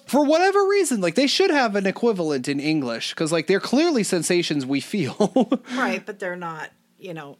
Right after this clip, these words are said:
Speaker 2: a word. It's a sensation. So sometimes that's more than a word.
Speaker 1: Health is a sensation.
Speaker 2: No, actually, yeah, but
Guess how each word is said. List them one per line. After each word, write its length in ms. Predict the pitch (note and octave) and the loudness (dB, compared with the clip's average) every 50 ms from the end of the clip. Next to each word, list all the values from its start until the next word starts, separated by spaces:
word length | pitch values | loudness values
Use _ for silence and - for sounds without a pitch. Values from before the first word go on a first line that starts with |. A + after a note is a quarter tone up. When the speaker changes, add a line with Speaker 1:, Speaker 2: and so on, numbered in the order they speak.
| - | -10
Speaker 2:
a 180 | F3+ E3+ D#3+ E3+ | -8 -6 -6 -6
word. 460 | E3 D3 E3 F3+ F3 D3+ C#3+ D3 C#3 | -8 -6 -6 -6 -4 -6 -6 -8 -10
It's 240 | C#3+ D3 _ - D3+ | -12 -14 _ -16 -16
a 80 | D3+ D3+ | -16 -14
sensation. 760 | - - D3+ D3+ D3 C#3 - A3+ A3+ G#3+ - - D3+ D3 D3 | -14 -14 -14 -14 -12 -8 -6 -6 -6 -6 -6 -10 -12 -12 -14
So 280 | C#3+ - D#3 D3 D3+ E3 - - - _ _ - | -12 -12 -10 -12 -12 -14 -18 -20 -20 _ _ -16
sometimes 560 | - - F#3+ F3+ E3+ F3 E3 D3+ D#3 D#3 D3+ | -12 -10 -10 -10 -8 -10 -10 -10 -10 -14 -12
that's 320 | - D3+ C#3+ - - - - | -12 -14 -14 -14 -18 -20 -18
more 300 | E3+ D#3+ D#3 D3+ D3+ D3+ | -16 -14 -14 -12 -12 -12
than 160 | C#3+ C#3+ C#3+ | -12 -12 -10
a 40 | C#3+ | -8
word. 40 | - - | -4 -2
Speaker 1:
Health 580 | - E3 F3 G3 B3+ D#4+ D#4 - - - - _ _ _ _ _ _ _ - | 0 2 4 4 4 2 2 -2 -10 -20 -20 _ _ _ _ _ _ _ -2
is 180 | E3+ D#3+ C#3 | -2 0 0
a 80 | D#3 D#3 | 0 0
sensation. 1040 | - - E3 D3+ D3 C3+ - - D3 C#3 C#3 C3 - - D3+ D3+ F3+ A3+ A#3+ A#3 - - | 0 0 0 0 0 0 0 0 -2 -2 -2 -2 -2 -2 0 0 2 2 0 -2 -4 -10
Speaker 2:
No, 120 | D4+ D#4 | -6 -4
actually, 640 | C#4 C4 C4 A#3+ - - C4 B3 A#3 A3+ A3 A3 G#3 _ _ _ _ _ _ _ _ - | -4 -4 -4 -6 -10 -12 -10 -10 -10 -10 -10 -12 -16 _ _ _ _ _ _ _ _ -10
yeah, 100 | C4 B3+ | -8 -6
but 260 | A3 A3+ G#3 E3 - | -4 -4 -4 -4 -6